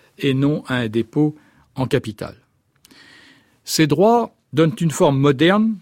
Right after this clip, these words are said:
à un type de richesse bien connu de nombreuses sociétés traditionnelles,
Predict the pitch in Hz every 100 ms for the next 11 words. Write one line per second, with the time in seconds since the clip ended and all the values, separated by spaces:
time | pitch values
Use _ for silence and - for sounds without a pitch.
0 | _ - 135 - 180 135 131 151 - 190
1 | 160 117 160 180 156 143 147 170 - -
2 | 123 156 156 151 135 175 180 139 - 131
3 | - 139 147 - 165 156 143 131 139 110
4 | 117 147